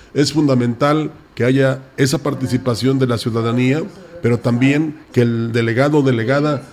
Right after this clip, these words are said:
pues, hagan punta precisamente para que esto se pueda realizar. Ya estaremos hablando posteriormente, y que no suene como crítica,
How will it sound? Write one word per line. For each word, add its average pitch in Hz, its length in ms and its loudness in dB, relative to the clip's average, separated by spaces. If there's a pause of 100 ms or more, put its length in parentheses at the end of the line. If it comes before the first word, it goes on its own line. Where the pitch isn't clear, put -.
(340)
pues, 110 200 -4
hagan 156 320 2
punta 180 480 2
precisamente 135 680 0
para 110 320 -4
que 107 240 -2 (300)
esto 131 460 2
se 120 140 -8
pueda 117 260 0
realizar. 98 500 -6
Ya 151 120 2
estaremos 185 480 2
hablando 165 400 2
posteriormente, 143 800 0 (380)
y 123 200 0
que 123 160 0
no 139 160 2
suene 139 260 2
como 117 240 0
crítica, 147 580 2